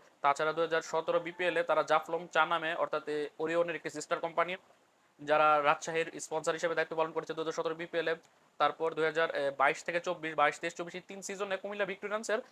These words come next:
মূল স্পন্সর হিসেবে তারা দায়িত্ব পালন করছে, যার কারণে বিসিবি এই পুরনো এই ওরিয়ন গ্রুপকেই কুমিল্লার মালিকানা দিতে, এ, সবচেয়ে বেশি আগ্রহ প্রকাশ করেছে। যদিও এখন পর্যন্ত চূড়ান্ত সিদ্ধান্ত আসেনি, ধরে রাখুন যে আশি পার্সেন্ট সম্ভাবনা এই ওরিয়ন গ্রুপই কুমিল্লার মালিকানা চাচ-, পাবে।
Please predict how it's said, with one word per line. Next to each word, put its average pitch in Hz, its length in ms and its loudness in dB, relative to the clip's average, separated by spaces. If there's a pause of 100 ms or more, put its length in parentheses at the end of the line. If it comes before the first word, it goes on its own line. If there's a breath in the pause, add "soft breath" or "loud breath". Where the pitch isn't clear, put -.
(140 loud breath)
মূল 180 200 -4
স্পন্সর 185 340 -2
হিসেবে 214 240 -2
তারা 170 160 0
দায়িত্ব 156 220 2
পালন 165 160 -2
করছে, 156 220 -4
যার 147 160 4
কারণে 220 340 0 (260 soft breath)
বিসিবি 190 300 -8
এই 214 140 -6
পুরনো 233 520 -2
এই 190 200 -4
ওরিয়ন 202 280 0
গ্রুপকেই 208 420 -6
কুমিল্লার 202 340 -4
মালিকানা 196 300 0
দিতে, 208 300 -2 (320 soft breath)
এ, 139 100 0
সবচেয়ে 185 400 -4
বেশি 226 320 -4
আগ্রহ 160 280 4
প্রকাশ 185 300 0
করেছে। 170 320 0 (300 loud breath)
যদিও 190 200 2
এখন 214 140 2
পর্যন্ত 226 360 0
চূড়ান্ত 226 260 2
সিদ্ধান্ত 196 340 -2
আসেনি, 208 260 2
ধরে 175 220 2
রাখুন 202 200 0
যে 226 60 -2
আশি 190 160 -4
পার্সেন্ট 190 200 -4
সম্ভাবনা 214 440 -2
এই 175 80 -4
ওরিয়ন 180 260 -4
গ্রুপই 214 220 -8
কুমিল্লার 190 260 -4
মালিকানা 170 380 0
চাচ-, - 580 -6
পাবে। 120 220 4